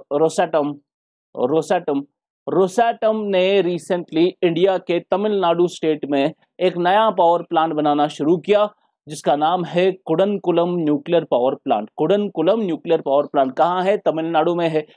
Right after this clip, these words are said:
अब ये Rosatom ने शुरू किया किसके साथ, किसके साथ कोलैबोरेशन करके? इंडिया के एनपीसीआईएल के साथ।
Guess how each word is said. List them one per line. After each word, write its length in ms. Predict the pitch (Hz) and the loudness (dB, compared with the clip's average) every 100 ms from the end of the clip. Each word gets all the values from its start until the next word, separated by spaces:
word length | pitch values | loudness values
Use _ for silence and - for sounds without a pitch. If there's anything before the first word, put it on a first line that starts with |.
| _ _ | _ _
अब 140 | 170 160 | -2 -2
ये 380 | 135 180 226 - 131 | 0 2 2 0 -4
Rosatom 560 | 165 165 202 196 196 190 | -2 0 -2 0 -2 0
ने 180 | 196 | 0
शुरू 420 | 180 - 190 190 185 | -2 -4 0 2 0
किया 280 | - 196 190 - | 0 0 0 -4
किसके 320 | 190 - 220 | -6 0 0
साथ, 200 | 226 214 208 - _ _ _ 214 | 2 -2 -4 -16 _ _ _ -2
किसके 320 | 214 - 226 | -2 2 2
साथ 200 | 233 214 - | 2 -2 -2
कोलैबोरेशन 640 | 220 214 214 214 214 214 | 0 0 2 0 0 -2
करके? 360 | 214 202 240 247 - _ _ | 0 -2 0 -2 -2 _ _
इंडिया 400 | 180 180 175 165 | -2 2 2 2
के 260 | 151 196 226 - | 0 0 0 0
एनपीसीआईएल 1000 | 180 170 - 185 185 175 170 160 139 143 | -4 -4 -4 -6 -6 -4 0 0 0 -4
के 180 | - 151 | -4 -6
साथ। 200 | 147 131 | 0 -2